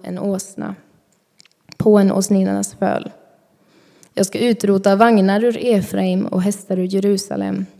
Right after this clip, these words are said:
Stridens bågar ska utrotas, och han ska tala frid till hedna folken.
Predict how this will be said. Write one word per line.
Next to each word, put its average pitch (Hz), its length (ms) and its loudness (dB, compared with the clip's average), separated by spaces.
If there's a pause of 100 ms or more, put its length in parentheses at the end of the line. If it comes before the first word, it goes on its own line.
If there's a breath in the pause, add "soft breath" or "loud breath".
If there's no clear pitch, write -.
(640 soft breath)
Stridens 208 560 2
bågar 202 520 4
ska - 200 -8
utrotas, 202 960 -2
och 202 100 0
han 196 120 2
ska - 160 -6
tala 185 280 0
frid 208 480 -2
till 196 140 -6
hedna 202 380 0
folken. 196 640 -4